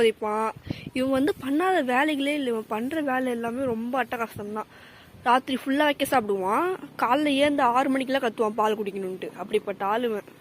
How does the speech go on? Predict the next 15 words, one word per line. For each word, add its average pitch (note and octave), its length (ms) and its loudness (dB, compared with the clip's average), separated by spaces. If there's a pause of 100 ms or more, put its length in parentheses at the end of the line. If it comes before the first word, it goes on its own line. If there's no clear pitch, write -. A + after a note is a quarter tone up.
(800)
பவி, G#3 240 -4 (1400)
அம்மா A#3 160 2 (100)
பேர் A#3 200 0
நிவி, B3 200 -2
இவன் C4 160 -2
பேர் A#3 220 0
பவி. G#3+ 240 -2
எப்படி A3+ 220 -4
இது G3+ 160 -10
பேர், A#3 160 -4
நல்லா G#3 180 -4
இருக்குதா? G#3 220 -6 (1300)
பாத்தீங்களா, A3 440 0
எங்க G#3+ 140 0
வீட்டு A3 160 -6